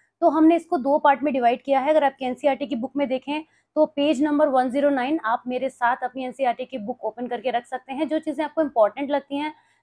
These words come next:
जो भी मैं आपको बताते चलती हूँ, उसके हिसाब से आप उसको मार्क कर सकते हैं।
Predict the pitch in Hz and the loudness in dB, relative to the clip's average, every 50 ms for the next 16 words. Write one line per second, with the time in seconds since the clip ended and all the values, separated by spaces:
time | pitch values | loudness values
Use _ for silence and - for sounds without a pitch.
0 | _ - 285 269 320 311 311 285 - - 247 254 247 240 226 233 - 294 269 294 | _ -2 0 4 4 4 4 4 2 0 0 2 2 2 2 2 0 0 2 2
1 | 277 269 294 302 302 277 - 302 285 - 262 247 240 - - 269 254 254 - 247 | 2 2 0 -2 -4 -2 -2 -4 -2 -2 -2 -4 -4 -4 -4 -4 -4 -4 -6 -14
2 | - _ - 254 247 214 196 208 226 - - 269 262 - - 269 - - 277 277 | -8 _ -4 -2 0 0 0 0 0 0 0 0 0 0 -4 -6 -6 -6 -4 -4
3 | 311 349 | -4 -4